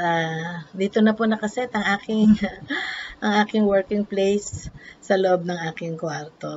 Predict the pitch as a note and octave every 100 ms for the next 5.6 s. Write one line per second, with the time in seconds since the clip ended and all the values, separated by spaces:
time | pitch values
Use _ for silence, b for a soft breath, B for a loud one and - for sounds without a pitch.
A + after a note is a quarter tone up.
0 | D#3 F3+ F#3+ F#3+ F#3+ F#3+ F#3+ F#3 G3 B3
1 | D4 B3 A#3 A#3+ A#3+ G#3 B3+ B B -
2 | F#3+ F3+ G#3+ G#3+ G#3+ F3+ F3 F3 - B
3 | B - D4+ F4+ C#4+ B3+ G#3 F#3+ F#3+ -
4 | F#3+ F#3+ F3+ E3+ E3+ E3 - D#3 - E3
5 | - A#3+ C4 F#3 F#3